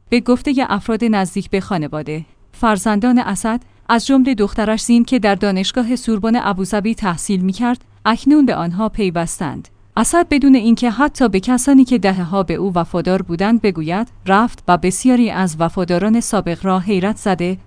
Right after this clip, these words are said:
و خشمگین کرد. او حتی زحمت نداد به بستگانش، از جمله پسرعموها، خواهر و برادرها، خواهرزاده‌ها و برادرزاده‌ها و همچنین خانوادهٔ همسرش هشدار دهد. آنها در حالی که شورشیان در راه دمشق بودند، مجبور شدند از خودشان دفاع کنند.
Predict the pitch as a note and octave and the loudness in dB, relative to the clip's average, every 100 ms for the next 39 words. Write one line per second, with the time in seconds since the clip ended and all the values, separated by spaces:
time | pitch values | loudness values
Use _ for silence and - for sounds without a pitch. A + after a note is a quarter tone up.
0 | - F#3 G#3 G3 - F3 E3+ - D3+ - | -6 -4 -2 -2 -2 -2 -4 -6 -12 -16
1 | - - D#4 C#4 E4+ E4 C4 G#3+ G3+ A3 | -20 -2 0 2 2 4 2 2 2 2
2 | B3+ A3 G3 F#3+ G3 F#3+ E3+ E3+ G3 F#3+ | 2 2 0 0 0 -2 -2 -2 -2 -2
3 | D#3+ D3+ - F#3+ F#3+ C4 B3 B3+ A#3+ - | -4 -4 -2 -2 0 4 4 2 0 0
4 | G3 F3 F3 F3+ A#3 A#3+ - - G3+ F3+ | -2 0 -2 -2 -2 -2 -8 -4 -2 2
5 | B3 B3 A3+ G3+ G3 F#3 E3 D#3+ A3+ - | 2 2 0 2 0 0 -2 -2 -4 -6
6 | - G3+ G3 A#3+ A3+ G3 F#3+ F#3+ A#3 A3 | -4 -2 2 2 0 -2 -2 -2 2 2
7 | G3+ G#3 G#3+ A3+ G#3 F#3+ F3 G#3 G#3 G3+ | 2 0 0 0 0 -2 -2 -2 0 2
8 | A#3+ B3 B3+ A#3 A3+ A3+ E3+ D#3+ F3 G#3 | 2 4 4 2 2 -2 -2 -2 -4 -4
9 | G3+ A3+ G3+ A3 F3+ E3+ G3 F3+ F#3 - | -2 -2 0 -2 -2 -2 -4 -2 -4 -2
10 | E3+ D3+ D3+ C#3+ - - - - A3+ A3 | -4 -4 -8 -10 -12 -20 -6 0 2 2
11 | C#4+ A3+ F#3+ C4 C4+ B3+ B3+ A#3+ F3 E3 | 2 2 2 2 0 0 -2 0 -2 -2
12 | G3 G3 G#3+ A#3 A3 A#3 A#3+ G3 D#3+ E3 | -2 0 2 2 0 0 0 0 -2 -6
13 | - F3+ G3+ A3 A3 G#3+ G3+ B3+ B3 G#3 | -6 -2 0 0 2 2 2 -2 0 0
14 | G3+ G#3+ - A3 - G#3 E3 G3 F3+ F3 | 0 0 -2 -6 -4 -4 -4 -4 -4 -4
15 | - G3+ - C#3 F2 A2+ | -4 -6 -6 -10 -10 -14